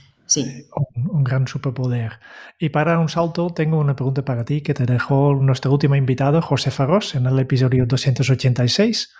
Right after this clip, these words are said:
Speaker 2: Y su pregunta para ti es, ¿qué es lo que más te aburre en esta vida?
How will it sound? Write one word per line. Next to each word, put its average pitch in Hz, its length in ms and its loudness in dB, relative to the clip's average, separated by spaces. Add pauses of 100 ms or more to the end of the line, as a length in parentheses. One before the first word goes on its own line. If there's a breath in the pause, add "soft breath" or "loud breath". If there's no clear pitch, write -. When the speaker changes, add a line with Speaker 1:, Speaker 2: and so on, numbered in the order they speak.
(440 loud breath)
Speaker 2:
Y 147 100 -2
su 135 160 -2
pregunta 131 300 2
para 123 240 2
ti 135 180 2
es, - 480 -2
¿qué 170 140 2
es 165 100 2
lo 170 120 6
que 147 120 2 (100)
más 156 440 -2
te 160 80 -2
aburre 165 460 4 (140)
en 135 140 2
esta 143 220 0
vida? 127 360 2